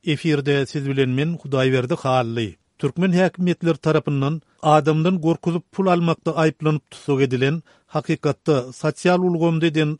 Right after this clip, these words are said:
tankydy kommentariýalar üçin ýörüti gulluklar tarapyndan ýazgarylan Aşgabatyň ýaşaýjysy Galina Esenowna Vertyakova azatlyga goý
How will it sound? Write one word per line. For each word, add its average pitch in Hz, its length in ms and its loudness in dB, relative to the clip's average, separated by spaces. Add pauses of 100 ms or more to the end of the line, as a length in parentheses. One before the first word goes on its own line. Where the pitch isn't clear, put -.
tankydy 156 440 -2 (100)
kommentariýalar 160 840 0
üçin 143 380 -2 (180)
ýörüti 151 400 2
gulluklar 160 500 0
tarapyndan 156 460 0
ýazgarylan 139 720 2 (160)
Aşgabatyň 147 600 0
ýaşaýjysy 160 680 -2 (240)
Galina 165 440 0
Esenowna 160 760 0 (220)
Vertyakova 170 800 2
azatlyga 151 560 2
goý 151 120 4